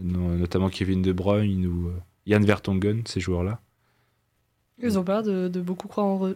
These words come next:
Speaker 2: en eux. Quand on entend leurs déclarations à la fin des matchs et tout,
Speaker 1: Mm.
Speaker 2: euh, ouais, ils ont pas un espoir, euh.
Speaker 1: C'est étrange, ça, comme mentalité. Bon, après, il, il est vrai que lors, généralement, dans une compétition sportive, notamment internationale, quand on représente son pays,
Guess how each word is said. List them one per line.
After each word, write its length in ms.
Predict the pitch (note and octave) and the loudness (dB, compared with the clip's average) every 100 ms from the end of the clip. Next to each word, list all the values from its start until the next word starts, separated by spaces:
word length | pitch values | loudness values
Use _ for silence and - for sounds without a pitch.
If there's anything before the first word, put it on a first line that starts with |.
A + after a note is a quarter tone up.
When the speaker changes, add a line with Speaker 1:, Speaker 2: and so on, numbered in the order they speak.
| - | -4
Speaker 2:
en 220 | F#3+ F#3+ | -4 -4
eux. 80 | F3+ - _ | -4 -10 _
Quand 120 | G3 | -4
on 80 | F3+ | 0
entend 240 | F#3 F3+ | 0 0
leurs 140 | G3 F3+ | -2 0
déclarations 640 | F3 G3 F3+ F3+ - G3+ | -2 -2 -4 -4 -2 -2
à 60 | F3+ | -2
la 80 | |
fin 120 | E3+ F#3 | -4 -4
des 100 | F3+ | -4
matchs 240 | F#3 - | -4 -6
et 60 | F3 | -8
tout, 200 | G#3+ B3+ _ _ _ | -6 -8 _ _ _
Speaker 1:
Mm. 200 | A2 A2+ A#2 | -2 -2 -2
Speaker 2:
euh, 760 | F#3 F3 F3 E3+ E3+ E3+ E3+ - G3+ | -4 -4 -4 -4 -4 -6 -8 -8 -4
ouais, 140 | G#3+ | -4
ils 100 | G#3 | -2
ont 60 | E3+ | -4
pas 140 | G#3 | -2
un 160 | G#3 F#3 | 0 0
espoir, 480 | F3+ - G#3 G3+ F#3+ | -2 -4 -2 -2 -2
euh. 320 | F3 E3 E3 E3+ _ | -6 -6 -10 -14 _
Speaker 1:
C'est 160 | - C3 | -2 0
étrange, 340 | C3 - G#3+ | 2 2 0
ça, 120 | - G#2+ | 0 2
comme 180 | G#2+ | 4
mentalité. 480 | G#2 G#2 G#2 G2 G2 | 4 6 4 6 4
Bon, 140 | G2+ A#2 | 6 6
après, 320 | A2 F3 - | 4 2 0
il, 200 | - A2 - | 0 0 2
il 160 | A2+ | 4
est 40 | A2+ | 6
vrai 220 | A2+ D3+ | 6 4
que 100 | C3 | 4
lors, 320 | A2 A#2 A2 | 6 6 4
généralement, 460 | G#2+ A#2+ A#2+ B2+ C3+ | 4 6 6 6 6
dans 140 | A2 | 4
une 120 | G2 | 2
compétition 420 | G2 G#2 G2+ - F#2+ | 0 0 0 0 0
sportive, 600 | - A#2 - D#3+ F3+ G3+ - | 4 2 2 2 0 -2 -6
notamment 500 | F#2 G2 F#2+ G2 F#2+ | -2 2 4 2 2
internationale, 560 | G2 G2 G2 - A#2+ D#3 | 2 2 2 4 2 2
quand 140 | - | 2
on 40 | F#2 | 2
représente 380 | G2 A#2 A2+ | 4 4 2
son 160 | - F#2+ | 2 0
pays, 340 | F#2+ G#2+ D3 | 4 6 6